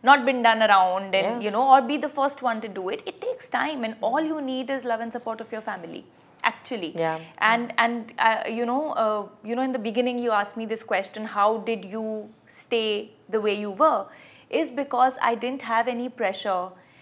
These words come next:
Speaker 1: that I have to prove it to my family that I can do it. It was
Speaker 2: Mm.
Speaker 1: them who supported me, and I always knew, you know, they were like my strong pillars,
Speaker 2: Yeah.
Speaker 1: mom and dad. So when you know that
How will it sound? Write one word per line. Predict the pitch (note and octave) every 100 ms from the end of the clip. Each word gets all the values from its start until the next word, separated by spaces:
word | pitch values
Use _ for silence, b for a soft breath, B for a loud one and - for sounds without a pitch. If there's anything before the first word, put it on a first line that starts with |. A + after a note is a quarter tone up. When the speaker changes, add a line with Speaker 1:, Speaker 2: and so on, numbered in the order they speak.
| b b
Speaker 1:
that | G#3+
I | A3
have | G#3+ A3 -
to | B3+
prove | - A#3+ A3+ B3
it | A#3+
to | A#3+
my | A3 G#3+
family | G#3+ F#3+ F#3+ G3+ G3 G3 - B -
that | G3+
I | F#3+ F#3
can | F#3+ F#3+
do | G#3+ B3
it. | G#3 -
It | G#3+ A3+
was | G3+
Speaker 2:
Mm. | G3+
Speaker 1:
them | G#3 B3
who | C#4
supported | C#4 C4 G#3+ G3 G#3 G3
me, | G3+ G#3+ -
and | G#3+
I | A3 A3+
always | A3+ B3+ D#4+ C4+ A3+ A#3+
knew, | A#3+ - - -
you | A#3+
know, | D4+
they | D4 C#4+
were | C#4+ C#4
like | C4+ - - -
my | B3 B3
strong | - A#3 A3 A3
pillars, | F#3+ - - F3
Speaker 2:
Yeah. | E3 D3+ D3+ B -
Speaker 1:
mom | A3 G3+
and | G3 E3+
dad. | - - B B
So | C4+
when | C#4 D#4+
you | E4
know | D#4 E4+ E4 B3+ A#3+ D#4 - -
that | A#3 A#3+ A#3